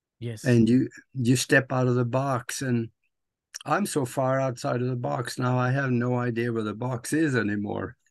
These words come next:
Speaker 2: <laughs>
Speaker 1: It's not necessary to, I think it's not necessary to, to get inside the box again. Um, yeah, you're absolutely right. I totally agree with what you just said.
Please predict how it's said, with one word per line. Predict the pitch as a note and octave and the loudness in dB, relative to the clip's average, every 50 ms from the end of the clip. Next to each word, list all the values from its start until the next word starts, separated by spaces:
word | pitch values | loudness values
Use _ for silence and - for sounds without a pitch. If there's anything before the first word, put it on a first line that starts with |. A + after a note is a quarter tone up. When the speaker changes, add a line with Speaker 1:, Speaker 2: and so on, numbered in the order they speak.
| _ C3 - _ _ - | _ -14 -14 _ _ -2
Speaker 2:
<laughs> | D3+ - - _ - D#3 - - _ - D#3+ - - - - D#3 - A3+ - _ _ _ _ _ _ _ _ _ _ _ _ _ _ _ - | -2 -2 -2 _ -4 -4 -4 -4 _ -4 -4 -4 -4 -6 -6 -6 -6 -6 -10 _ _ _ _ _ _ _ _ _ _ _ _ _ _ _ -14
Speaker 1:
It's | G#3 F#3+ - | -12 -10 -6
not | - F#3+ E3 - | -4 -4 -2 0
necessary | C#3 C#3+ C3 - C#3 C3 | 0 0 0 0 -4 -4
to, | - C#3 - - D#3+ F#3 A#3+ A3 | -4 -8 -6 -6 -6 -4 -2 -2
I | A3+ G3 | -2 0
think | - B3 A3+ G#3 | 0 0 0 0
it's | F#3+ D3 - | -2 -2 -2
not | E3 D#3+ C#3+ | -4 -4 0
necessary | D3 C#3 - C#3+ C3+ B2 C3+ B2+ | 0 0 0 0 0 0 0 0
to, | A#2 - A#2+ A#2+ | -2 -4 -6 -6
to | A#2+ - - - - C3 | -6 -8 -8 -8 -10 -8
get | B2 C#3+ D#3 C#3+ | -6 -4 -2 -2
inside | C3+ C3 - C#3 C3+ | -2 0 0 0 0
the | C#3 C3+ | 0 2
box | - D3 C#3 C3 - - - - D#3 D3+ C3+ | 2 2 2 2 -2 -10 -14 -14 -14 -12 -6
again. | C#3+ C#3+ B2+ C#3+ C#3+ C3+ B2+ A2+ - _ _ _ - - _ _ _ _ | -4 -2 0 0 0 0 0 -2 -6 _ _ _ -20 -20 _ _ _ _
Um, | - D3+ C#3+ C#3+ - - _ _ _ _ _ _ _ _ _ _ _ - | 0 0 0 0 -2 -4 _ _ _ _ _ _ _ _ _ _ _ 0
yeah, | E3+ G3 F#3 C3+ A2+ - _ _ _ _ _ _ | 2 4 4 2 0 -6 _ _ _ _ _ _
you're | F3 F#3+ G3 | 0 2 2
absolutely | A3 A3 - - G#3+ G3 G3 F#3+ - E3+ D#3+ | 2 0 -2 -2 -2 -2 -2 0 0 0 2
right. | D#3 D#3+ D#3 C#3+ B2+ - - - _ _ _ _ _ _ _ _ _ _ _ _ | 2 2 2 0 -2 -6 -12 -20 _ _ _ _ _ _ _ _ _ _ _ _
I | - C#3 C3 C3 | -4 -2 -2 0
totally | C3 - F3 E3 E3 D#3 D3+ | 0 2 2 4 4 4 2
agree | C#3+ B2 C3+ C#3 C3 B2 | 2 2 0 -2 -2 -2
with | B2 C#3 | -4 -4
what | C3 C3 C3 - | -6 -8 -8 -8
you | C#3 | -10
just | - - C3 - - | -8 -8 -10 -10 -8
said. | - C3 A#2+ A2+ - | -6 -6 -6 -6 -8